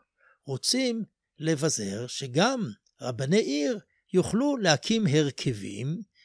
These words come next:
ולגייר גרים. ואני חושב שעיקר הוויכוח הוא האם אנחנו צריכים לחשוש כל הזמן שמא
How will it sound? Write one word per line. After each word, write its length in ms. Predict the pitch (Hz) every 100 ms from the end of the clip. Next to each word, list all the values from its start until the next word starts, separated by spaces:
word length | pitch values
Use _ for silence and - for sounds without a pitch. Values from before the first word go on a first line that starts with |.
| _ _
ולגייר 640 | 139 185 226 226 233 254 277
גרים. 440 | 254 254 254 262 - _ _ _ _ _ _ _ _ _ _
ואני 140 | 135 151
חושב 500 | 170 - 247 262 226 180 -
שעיקר 1120 | - - 160 175 - _ - - 233 254 247 214 - _ _ _ -
הוויכוח 760 | 131 120 - - 247 220 -
הוא 280 | 180 185 196 _ _ _
האם 540 | - - 185 214 220 220 - _ _ _
אנחנו 320 | 131 156 180
צריכים 440 | 170 127 - 180 151
לחשוש 540 | 127 - - 175 170
כל 260 | - 160 160
הזמן 360 | 123 120 160
שמא 540 | 156 - 165 196 180